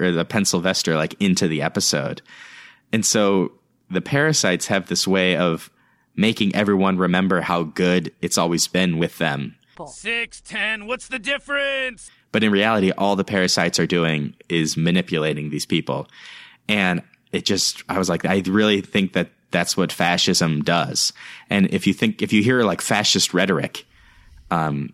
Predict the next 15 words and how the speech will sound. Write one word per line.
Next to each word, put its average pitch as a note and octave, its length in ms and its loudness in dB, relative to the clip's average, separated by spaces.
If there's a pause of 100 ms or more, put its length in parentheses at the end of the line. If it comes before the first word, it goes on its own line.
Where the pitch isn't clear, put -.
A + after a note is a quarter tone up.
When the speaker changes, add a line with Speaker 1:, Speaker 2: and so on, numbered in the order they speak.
Speaker 1:
like E2 320 -2 (300)
Hitler F#2+ 640 2
or D#2+ 500 0 (120)
any G2+ 220 4
other F2+ 140 2
fascist, F#2 540 0
they're E2 120 0
constantly G2+ 840 2
referring F#2+ 440 0
to F2+ 120 -2
history D#2+ 720 0 (500)
and F#2+ 160 2
how, D#2+ 500 0 (540)
like, D#2 220 -2 (420)
things F#2+ 640 2